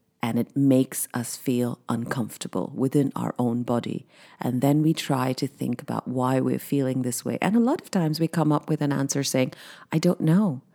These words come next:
I feel this heaviness in my chest and I feel difficulty in breathing,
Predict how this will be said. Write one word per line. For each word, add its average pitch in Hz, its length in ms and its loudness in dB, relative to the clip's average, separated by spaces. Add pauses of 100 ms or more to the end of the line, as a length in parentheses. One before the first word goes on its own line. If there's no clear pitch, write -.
(400)
I 147 140 0
feel 220 880 4
this - 260 -2
heaviness 185 800 2
in 143 180 0
my 120 220 -2
chest - 560 -2
and 127 120 -2
I 123 180 -2
feel 156 460 -2
difficulty 151 960 -2
in 131 140 0
breathing, 151 540 0